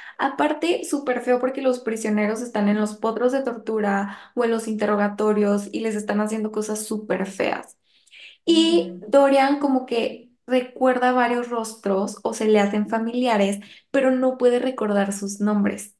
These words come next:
Speaker 2: Güey.
Speaker 1: Ay, pobrecito. El día anterior, un hombre joven y guapo lo había visto y le había suplicado de que, "Por favor, déjame ir, yo no sé nada", llorando.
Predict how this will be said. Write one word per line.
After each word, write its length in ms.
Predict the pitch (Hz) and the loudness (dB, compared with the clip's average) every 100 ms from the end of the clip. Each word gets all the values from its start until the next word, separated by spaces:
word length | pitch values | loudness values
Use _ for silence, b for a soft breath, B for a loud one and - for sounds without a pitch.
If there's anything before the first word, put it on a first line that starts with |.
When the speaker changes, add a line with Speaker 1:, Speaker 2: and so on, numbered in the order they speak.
| - | -14
Speaker 2:
Güey. 1200 | 214 214 208 196 196 190 190 190 190 190 190 190 | -10 -8 -8 -8 -10 -10 -12 -12 -14 -14 -14 -8
Speaker 1:
Ay, 340 | 247 240 220 | -2 -2 -2
pobrecito. 1080 | 214 214 - - - - - - - - - _ - | -4 -6 -4 -6 -8 -12 -12 -10 -6 -6 -8 _ 2
El 220 | 294 294 | 4 8
día 120 | 294 | 8
anterior, 760 | 302 320 349 311 240 220 - - | 6 6 6 6 6 2 -4 -4
un 240 | 269 277 | -2 0
hombre 540 | 262 220 196 196 202 - | 0 0 2 0 -2 -10
joven 400 | - 214 214 226 | -2 2 2 0
y 80 | 247 | 0
guapo 520 | 294 143 - 185 190 | 2 2 2 0 0
lo 140 | 233 214 | 2 2
había 240 | 214 202 | 4 2
visto 580 | 208 226 - 139 - - B B - | 0 -6 -6 -8 -8 -16 B B -2
y 140 | 254 | 2
le 120 | 247 | 4
había 180 | 233 220 | 4 4
suplicado 540 | 233 247 240 214 220 220 | 2 -4 -4 -2 0 -2
de 120 | 226 | -2
que, 120 | 226 | -6
"Por 340 | - 247 247 | -2 2 2
favor, 840 | 240 240 233 240 247 254 254 247 214 | 2 0 0 2 4 6 4 2 0
déjame 420 | 240 240 240 240 | -4 -2 -6 -6
ir, 320 | 240 254 247 208 | 0 2 2 0
yo 140 | 220 | -2
no 160 | 226 220 | -2 -6
sé 240 | - 220 | -6 -4
nada", 720 | 220 240 233 233 233 226 226 B B - 466 | -2 0 2 2 4 4 2 B B -14 -8
llorando. 720 | 190 220 220 220 208 190 196 | -2 0 2 2 0 -2 -6